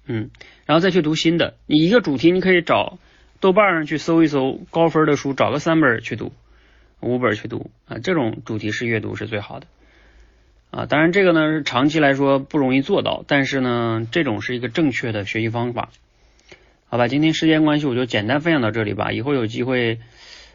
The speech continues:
我把这个弄成课吧，带大家去，有机会的话，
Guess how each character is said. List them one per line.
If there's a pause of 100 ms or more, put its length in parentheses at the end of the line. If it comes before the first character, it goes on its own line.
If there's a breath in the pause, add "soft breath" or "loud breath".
(120 loud breath)
我
把
这
个
弄
成
课
吧，
带
大
家
去，
有
机
会
的
话，